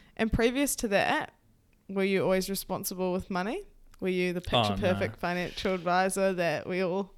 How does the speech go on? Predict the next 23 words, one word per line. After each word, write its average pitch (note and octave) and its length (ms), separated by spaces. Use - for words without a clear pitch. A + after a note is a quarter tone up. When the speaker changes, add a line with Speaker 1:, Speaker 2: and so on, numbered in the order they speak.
Speaker 1:
think F#3 240
you G3 80
guys F#3+ 200
are? A#3 120
<laughs> - 180
Speaker 2:
S-, D#4+ 400
before C#3+ 520
becoming C#3+ 360
Speaker 1:
Before F3 220
Speaker 2:
one? A3 100
Speaker 1:
becoming G3+ 320
one, G3 220
yeah. G#3+ 180
Speaker 2:
No B2+ 180
way. A#2+ 220
I A2 60
was A2 140
a A#2 160
advisor's A#2 440
worst A2 180
nightmare. A2 500
Speaker 1:
<laughs> - 40
Speaker 2:
Um, A2+ 720